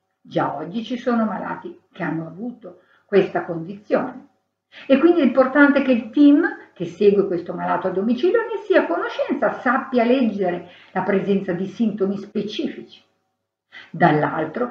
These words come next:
non potremo avere tutta la continuità che avevamo prima con i contatti professionali, con i contatti familiari,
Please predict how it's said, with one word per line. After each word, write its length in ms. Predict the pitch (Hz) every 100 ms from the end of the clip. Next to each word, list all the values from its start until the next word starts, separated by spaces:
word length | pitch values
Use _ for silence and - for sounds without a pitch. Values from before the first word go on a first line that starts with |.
| - -
non 480 | 233 311 294 240 -
potremo 500 | 226 226 349 330 208
avere 460 | 180 190 180 175 -
tutta 460 | 277 233 - 208
la 180 | 202 -
continuità 1040 | 233 208 - - 208 202 202 - - 190 185
che 120 | 196
avevamo 560 | 180 175 185 175 170
prima 380 | - 214 202 202 - - _
con 260 | - 226 214
i 100 | -
contatti 880 | 208 196 - 185 180 175 - - 170
professionali, 1080 | - 170 190 170 - 180 269 254 196 190
con 200 | - 226
i 100 | 214
contatti 680 | - 196 190 180 175 - 180
familiari, 720 | - 165 165 160 - - -